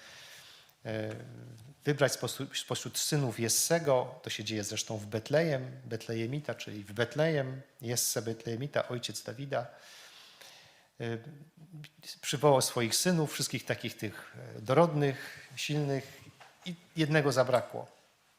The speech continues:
I mamy to takie piękne tutaj nauczanie, że Pan Bóg patrzy inaczej niż człowiek, bo Samuelowi się wydawało, że najlepszym królem będzie to ktoś, kto jest postawny, silny, bo będzie poważany, będzie miał siłę poprowadzić wojny, w imieniu całego ludu będzie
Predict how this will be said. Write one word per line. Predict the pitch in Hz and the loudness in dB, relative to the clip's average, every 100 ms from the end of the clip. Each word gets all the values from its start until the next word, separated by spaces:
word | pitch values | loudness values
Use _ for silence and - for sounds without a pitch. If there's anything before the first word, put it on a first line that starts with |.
| _ _ _ - - - 139 | _ _ _ -20 -20 -14 -8
I | 123 127 127 131 - | -4 -4 -6 -10 -8
mamy | 117 120 117 | -4 -4 -4
to | 110 | -4
takie | - 107 113 | -4 -6 -8
piękne | - - 117 117 | -10 -4 -4 -2
tutaj | 110 113 | -2 0
nauczanie, | 110 107 131 131 | 0 0 0 0
że | 113 | 0
Pan | 113 143 139 | 2 2 2
Bóg | 127 | 0
patrzy | - 123 - | 0 2 2
inaczej | 120 123 - 110 | 2 2 2 0
niż | 104 | -2
człowiek, | - 160 147 127 | 2 2 2 -2
bo | - | -4
Samuelowi | - 117 120 123 | -4 -2 -2 -2
się | 117 110 | -4 -4
wydawało, | 113 107 127 120 | -2 2 4 4
że | 117 110 - - - - | 0 -2 -6 -16 -6 0
najlepszym | 123 - 120 | 2 2 0
królem | 113 135 120 | 0 2 2
będzie | 113 | 0
to | 113 135 | -2 -6
ktoś, | - - 135 | 0 2 2
kto | - | 2
jest | 120 110 - | 0 0 -2
postawny, | - 165 165 135 117 | 4 8 8 6 -2
silny, | - 160 147 135 | 2 2 2 0
bo | 120 | -2
będzie | 120 113 | -2 -4
poważany, | - 110 113 139 156 147 | -2 0 4 6 6 4
będzie | 120 113 110 | -2 -4 -2
miał | 110 | -4
siłę | - 120 | -2 -4
poprowadzić | - 110 110 113 107 110 | -6 -10 -2 0 0 -2
wojny, | 131 175 160 143 - - - - | 2 4 4 0 -4 -12 -16 -16
w | - | -12
imieniu | 156 143 139 | -2 2 4
całego | 135 127 123 | 4 4 4
ludu | 127 127 120 | 2 2 0
będzie | 117 113 113 110 | 0 -2 0 0